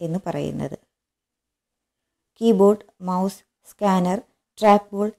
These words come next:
ജോയ്സ്റ്റിക്ക്, ഒ എം ആർ, എം ഐ സി ആർ എന്നിവ ഇൻപുട്ട് ഡിവൈസിന് ഉദാഹരണങ്ങളാണ്. കീബോർഡ്. കമ്പ്യൂട്ടറിലേക്ക് വിവരങ്ങൾ ടൈപ്പ് ചെയ്യാൻ ഉപയോഗിക്കുന്ന ഒരു ഉപകരണമാണ്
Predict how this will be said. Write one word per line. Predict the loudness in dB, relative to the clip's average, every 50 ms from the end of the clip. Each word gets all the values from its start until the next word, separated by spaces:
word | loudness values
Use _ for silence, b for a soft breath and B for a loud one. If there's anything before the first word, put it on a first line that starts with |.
| _ _ _ -2 2
ജോയ്സ്റ്റിക്ക്, | 4 6 6 4 4 0 -4 -8 -12 -12 -14 -16 _ -4 -2
ഒ | 0 0 0 0
എം | 0 -2 -2 -2
ആർ, | -4 -6 -8 -8 -4
എം | -2 0 2 2 2
ഐ | 0 0 0
സി | 2 2 2 2
ആർ | 0 -2 -6 -4
എന്നിവ | -4 -2 -2 -2 -2 -2
ഇൻപുട്ട് | -4 -4 -6 -8 -6 -6 -4
ഡിവൈസിന് | -4 -4 -4 -6 -6 -6 -6 -6 -4 -4 -2
ഉദാഹരണങ്ങളാണ്. | -2 -2 -2 -2 -4 -6 -6 -8 -8 -8 -8 -10 -10 -10 -12 -14 -16 -18 _ _ _ _ _ _ _ _ _ _ _ _ _ _ _ _ _ _ _ _ _ _ _ _ _ _ _ _ _ _ _ _ _ _ _ _ _ _ _ _ _ _ _ _ _ _ _ _ _ _ _ _ _ _ _ _ _ _ _ _ _ _ _ _ _ _ _ _ _ _ _ _ _ _ _ _ _ _ _ _
കീബോർഡ്. | 2 4 4 4 4 2 2 0 -4 -10 _ _ _ _ _ _ _ _ _ _ _ _ _ 0
കമ്പ്യൂട്ടറിലേക്ക് | 2 4 4 4 4 4 4 4 4 4 4 4 0 0
വിവരങ്ങൾ | 0 0 0 0 0 0 0 0 0 0
ടൈപ്പ് | 0 -2 -2 -4 -6 _ -6 -4
ചെയ്യാൻ | -2 -2 -2 -2 -4 -4
ഉപയോഗിക്കുന്ന | -2 -2 0 0 -2 -4 _ -10 -8 -4 -2 -2 -2 -2 -4 _ _ _ _ _ _ _ _ _ _ _
ഒരു | -2 0 2 2 2
ഉപകരണമാണ് | 2 2 0 0 -2 -4 -4 -4 -4 -4 -4